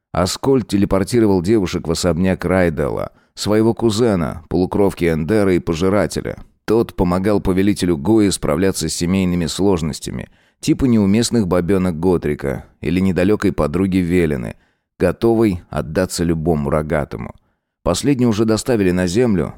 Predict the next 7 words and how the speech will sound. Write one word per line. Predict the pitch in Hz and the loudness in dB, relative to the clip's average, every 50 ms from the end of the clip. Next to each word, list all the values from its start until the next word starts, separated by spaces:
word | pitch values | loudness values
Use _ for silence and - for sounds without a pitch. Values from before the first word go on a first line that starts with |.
| - _ | -18 _
но | - 65 85 | -6 -4 -2
ещё | 92 82 - - 95 | -2 -2 0 0 -2
охраняли | 87 - - 90 90 95 107 110 107 92 | -2 0 0 0 0 2 2 2 2 2
и | 82 80 | 2 0
отслеживали – | 78 78 - - 90 98 95 82 71 67 62 60 52 50 50 _ _ _ _ _ _ - | 0 -2 -4 -2 0 2 2 2 0 -2 -6 -8 -8 -10 -14 _ _ _ _ _ _ -6
на | 76 80 | -6 -6
случай, | 76 - 85 101 117 107 - 107 110 98 | -4 -2 0 0 0 0 -2 -2 -4 -4